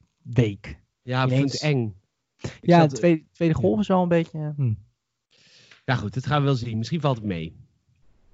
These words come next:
Speaker 1: Ik heb er geen verstand van, ik ben geen bioloog, maar we gaan het inderdaad zien.
Speaker 2: Nee, we ga-, we
Speaker 1: Ehm,
Speaker 2: gaan biologen ook niet over. We gaan virologen over.
Speaker 1: Ja, nou, dan zie je al, weet ik veel, hè. Dat is ook even P S A, P S A naar, naar iedereen die, die wel influencer is,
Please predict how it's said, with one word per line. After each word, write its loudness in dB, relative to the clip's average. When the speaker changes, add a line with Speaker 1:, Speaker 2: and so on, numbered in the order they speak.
Speaker 1:
Ik -2
heb 6
er 8
geen 2
verstand 0
van, 2
ik 0
ben 4
geen -2
bioloog, 0
maar 4
we 0
gaan -2
het -4
inderdaad -4
zien. -10
Speaker 2:
Nee, -8
we -16
ga-, 0
we 8
Speaker 1:
Ehm, 10
Speaker 2:
gaan 6
biologen 2
ook -4
niet -2
over. -6
We -18
gaan -8
virologen 0
over. -10
Speaker 1:
Ja, -14
nou, -4
dan 2
zie 8
je 8
al, 8
weet 0
ik -8
veel, -8
hè. 4
Dat 0
is 2
ook 4
even 4
P 2
S 6
A, 8
P 2
S 2
A 4
naar, 0
naar 0
iedereen 2
die, -2
die -4
wel 8
influencer 0
is, -6